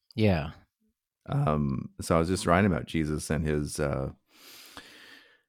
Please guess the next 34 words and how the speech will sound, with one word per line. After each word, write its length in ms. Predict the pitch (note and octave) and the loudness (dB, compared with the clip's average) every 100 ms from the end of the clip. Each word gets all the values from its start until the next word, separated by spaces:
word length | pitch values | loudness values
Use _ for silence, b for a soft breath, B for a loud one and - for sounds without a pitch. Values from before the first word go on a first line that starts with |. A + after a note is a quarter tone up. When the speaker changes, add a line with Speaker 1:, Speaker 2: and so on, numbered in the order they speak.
| _ _ _ - B B B B _ | _ _ _ -14 B B B B _
Speaker 2:
<clears throat> 360 | - - D#3+ C#3+ | 6 8 10 10
his 220 | A#2+ A2 | 10 10
interaction 520 | G#2+ F#2+ F#2+ G2 - | 10 8 8 6 4
with 200 | F2 D#2+ | 4 4
the, 380 | - E2 D#2 D#2 D2 - | 4 2 2 0 -6 -2
the 80 | F2 | 4
mob 360 | F2+ F#2+ F2+ | 6 8 6
who 100 | F2+ | 4
brings 380 | D#2+ G2+ G2 F#2+ | 2 4 4 4
the 100 | - | 0
woman 400 | E2 F#2+ F#2 F2 | 4 6 6 4
who's 200 | E2+ D#2 | 2 0
taken 320 | - F2+ F#2+ | 2 4 4
in 80 | F2 | 2
Speaker 1:
That's 180 | E2 E2 | 2 4
right. 60 | E2+ | 4
Speaker 2:
adultery. 520 | F#2 F#2 F#2 F2+ E2+ _ _ - | 4 2 2 0 -4 _ _ -6
Speaker 1:
Yeah. 300 | G#2 G#2 F2+ - _ _ _ - - - _ | -4 -4 -6 -12 _ _ _ -14 -14 -16 _
Speaker 2:
And, 360 | C3+ C3 E2 D2+ | -4 0 0 0
um, 580 | D2+ D2 D2 C#2+ D2 - _ _ _ _ _ _ _ _ - | 0 0 -2 -4 -6 -12 _ _ _ _ _ _ _ _ -10
and 80 | E2+ | -4
he 80 | E2 | -4
says, 460 | - D#2 D2 D2 - - | -2 -2 -2 -6 -12 -12
"He 180 | F#2 E2+ | -4 -2
who 160 | D#2+ | -2
is 120 | D2 - | -2 -4
without 340 | - D#2 D2+ _ _ _ _ _ _ | 0 0 0 _ _ _ _ _ _
sin 320 | - - F2+ D2+ | -6 2 4 4
amongst 400 | D2 D#2 D#2+ - | 2 -2 -4 -6
you, 100 | D#2 | -4
cast 340 | - D2+ - | -2 -2 -2
the 60 | - | -6
first 300 | - F2 - | -4 -6 -6
stone." 520 | - F#2+ F2+ F2 E2+ | -2 2 4 2 0